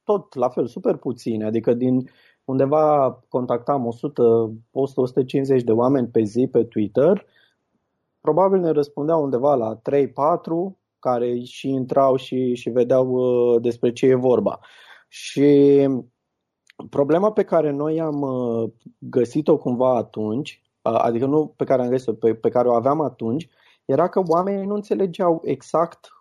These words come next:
cum po-, cum poate, uh, șablonul ăla nostru mic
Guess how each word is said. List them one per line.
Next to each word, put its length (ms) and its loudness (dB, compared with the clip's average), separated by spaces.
cum 200 -6
po-, 320 -4
cum 160 -6
poate, 680 2
uh, 800 2
șablonul 540 2
ăla 140 2
nostru 380 -6
mic 440 -4